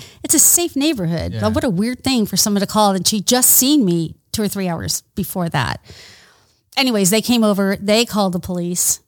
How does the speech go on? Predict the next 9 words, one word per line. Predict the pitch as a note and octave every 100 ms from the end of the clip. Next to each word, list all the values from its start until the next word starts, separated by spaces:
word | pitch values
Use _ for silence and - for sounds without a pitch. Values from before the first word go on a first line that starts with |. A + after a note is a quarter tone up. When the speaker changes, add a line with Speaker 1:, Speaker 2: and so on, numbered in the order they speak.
| _ _ _ _ _ _
Speaker 1:
the | G3
sheriffs, | G#3 F3+ F3 F3 - -
and, | F#3+ F3+ F3+ F3+ F3+ F3 E3+ E3+
um, | F3 E3+ E3 E3 F3+ - - - - - _ _ _ _
then | G#3 G#3 G3
from | G#3 G#3
there | G#3 F#3
began | F3+ F3+ G3+ F#3+ F3+ F3 F#3 A3+
the, | F#3+ F3+ E3+ E3 E3